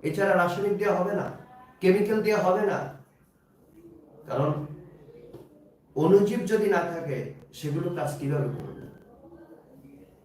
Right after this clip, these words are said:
সম্মানিত দর্শক, আমি আপনাদেরকে একটা কথা বলি, আল্লাহ সুবহানাহু ওয়া তাআলা এই পৃথিবী সৃষ্টি করেছেন।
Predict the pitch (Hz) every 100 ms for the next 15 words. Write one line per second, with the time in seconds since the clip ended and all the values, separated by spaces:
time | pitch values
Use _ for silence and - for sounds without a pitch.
0 | _ - 143 135 135 - 120 113 - 135
1 | 139 - - - - - - - - -
2 | - - - - - - - - - -
3 | - - 427 - - - - - - -
4 | - 139 156 - - 143 143 139 135 135
5 | 127 120 117 110 107 113 - - - -
6 | - - - - - - - - - -
7 | - - - - - - - 135 143 160
8 | 156 139 143 165 160 143 139 131 127 127
9 | 131 - - - - - - - 120 117
10 | 117 117 123 120 107 - - - - -
11 | - - - - - - 339 359 370 -
12 | - - - - - - - 131 117 -
13 | 113 98 - - -